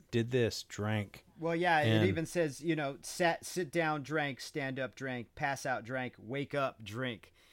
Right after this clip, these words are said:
Speaker 2: You know,
Speaker 1: Mm-hmm.
Speaker 2: and then he even says in the song, which I love, is like, um, you know, he talks about his history, his grandfather drinking. You know, "I grew up around the people living their life in bottles." And he's like, "Some people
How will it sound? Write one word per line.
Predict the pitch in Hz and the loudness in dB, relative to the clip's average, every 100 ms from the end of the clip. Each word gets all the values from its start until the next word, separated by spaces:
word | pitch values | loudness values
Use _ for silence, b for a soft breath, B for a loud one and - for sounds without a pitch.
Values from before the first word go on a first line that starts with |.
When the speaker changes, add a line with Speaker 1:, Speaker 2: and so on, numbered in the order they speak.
| b b | b b
Speaker 2:
You | 147 | 2
know, | - 151 | 6 8
Speaker 1:
Mm-hmm. | 117 | 8
Speaker 2:
and | 117 147 | 8 6
then | 170 | 2
he | 170 | 2
even | 170 156 | 0 -2
says | 139 - 160 147 131 | -6 -2 -2 -2 -8
in | - 160 147 | -10 -10 -8
the | 143 | -10
song, | - 170 165 151 143 | -6 -4 -2 -4 -6
which | 156 147 | -10 -4
I | 151 | -4
love, | 139 151 151 | -2 0 0
is | 139 120 | -2 -6
like, | 139 123 - _ _ _ _ _ 139 | -4 -4 -6 _ _ _ _ _ -4
um, | 147 135 123 | 0 0 -2
you | 151 | -4
know, | 143 131 131 | 0 0 -2
he | 131 151 | -4 -6
talks | 131 151 - | 2 2 2
about | 151 143 | 0 0
his | 139 | 0
history, | 170 - 156 139 | -4 -4 -2 -2
his | 131 120 | -2 -2
grandfather | 139 131 143 143 139 139 | 0 0 2 0 0 -2
drinking. | 131 135 131 147 147 | -6 -8 -8 -8 -8
You | 139 | -2
know, | 131 | 0
"I | |
grew | 117 123 135 | 0 -2 -2
up | 127 | -2
around | 131 123 123 | 0 -2 -2
the | |
people | 113 147 - 131 | -6 -8 -6 -6
living | 127 131 | -4 -4
their | 127 | -4
life | 117 120 117 | -2 -4 -4
in | 123 | -8
bottles." | 107 113 123 131 - | -2 -2 -2 -6 -8
And | 123 | -6
he's | 127 113 | -6 -4
like, | 120 113 | -6 -6
"Some | - 135 | -10 -10
people | 127 135 135 127 120 | -8 -10 -6 -6 -6